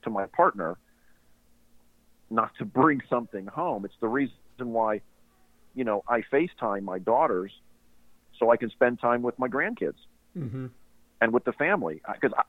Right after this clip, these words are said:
Speaker 1: and they just, you know, I have a daughter that lives up in Homestead, which is, like, you know, twenty minutes from here.
Speaker 2: Mm-hmm.
Speaker 1: But I dare not go.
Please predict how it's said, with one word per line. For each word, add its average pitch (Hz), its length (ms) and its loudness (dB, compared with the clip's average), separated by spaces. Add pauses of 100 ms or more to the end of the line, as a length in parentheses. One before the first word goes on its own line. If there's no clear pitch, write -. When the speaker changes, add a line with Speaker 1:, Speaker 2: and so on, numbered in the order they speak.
Speaker 1:
and 127 140 4
they 156 100 6
just, 151 180 -4 (220)
you 165 100 -4
know, 131 260 0 (680)
I - 20 -4
have 131 120 -2
a 123 40 0
daughter 117 320 4
that 117 120 0
lives 117 200 2
up 120 160 2
in 110 80 -2
Homestead, 107 540 0
which 101 160 -12
is, 98 100 -12
like, 104 180 -2 (520)
you 120 100 -4
know, 95 180 -6
twenty 127 240 4
minutes 151 280 0
from - 180 -10
here. 98 200 2 (440)
Speaker 2:
Mm-hmm. 127 240 -10 (260)
Speaker 1:
But 117 200 4
I 135 100 6
dare 143 340 6
not 139 260 4 (120)
go. 107 420 -6